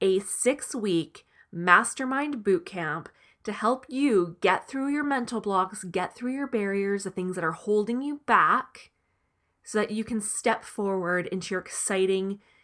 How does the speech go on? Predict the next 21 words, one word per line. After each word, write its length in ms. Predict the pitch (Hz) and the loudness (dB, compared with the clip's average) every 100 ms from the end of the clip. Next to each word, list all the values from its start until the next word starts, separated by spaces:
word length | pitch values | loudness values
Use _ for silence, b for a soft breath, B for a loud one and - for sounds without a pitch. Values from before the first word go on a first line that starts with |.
| b | b
new 340 | 185 185 175 175 | -2 0 0 -2
future 540 | - 180 170 - 175 | -6 -6 -6 -4 -2
and 200 | - 175 | -2 -2
go 180 | 170 170 | 0 4
after 320 | 180 196 214 | 4 4 0
those 180 | 170 165 | -4 -2
big 220 | 175 160 | -4 -6
dreams 400 | 170 165 160 165 | -6 -6 -4 -6
that 140 | 165 | -6
you 120 | 202 214 | -4 -4
want. 600 | 240 269 - - - - _ _ _ _ _ _ _ _ _ b b b | -2 0 0 -2 -16 -20 _ _ _ _ _ _ _ _ _ b b b
So 220 | - 233 | -2 2
here's 460 | 226 - 269 294 294 | 2 0 0 0 0
what 280 | - 220 220 | -4 0 0
this 120 | 220 | 0
program 600 | - - 190 185 185 180 | -4 0 2 4 2 0
looks 320 | 175 185 - - | 0 -2 -2 -8
like. 460 | - - _ - _ _ _ _ _ _ _ b b b b b | -8 -10 _ -20 _ _ _ _ _ _ _ b b b b b
It's 80 | - | -6
a 60 | |
six-week 680 | 226 - - - - 233 220 | -6 -4 -6 -6 -4 -2 -2